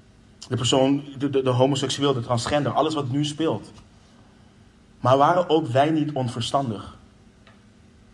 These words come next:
Waren ook wij niet ongehoorzaam, dwalend, verslaafd aan allerlei begeerten en hartstochten, levend in slechtheid en afgunst, hatelijk en elkaar haten?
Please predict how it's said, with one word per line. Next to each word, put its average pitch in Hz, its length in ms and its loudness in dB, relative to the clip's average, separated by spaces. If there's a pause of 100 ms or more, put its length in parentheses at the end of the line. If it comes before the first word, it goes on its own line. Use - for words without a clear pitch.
(600)
Waren 135 360 4
ook 151 180 2
wij 131 240 2
niet 151 160 -2
ongehoorzaam, 127 840 -2
dwalend, 123 680 2 (460)
verslaafd 156 580 2
aan 165 120 -4
allerlei 151 360 2
begeerten 139 460 -4
en 127 120 -4
hartstochten, 113 800 -4 (340)
levend 147 500 2
in 135 100 -4
slechtheid 147 520 -4
en 117 120 -8
afgunst, 113 580 -4 (600)
hatelijk 175 540 2
en 147 80 -2
elkaar 139 380 0
haten? 120 580 -2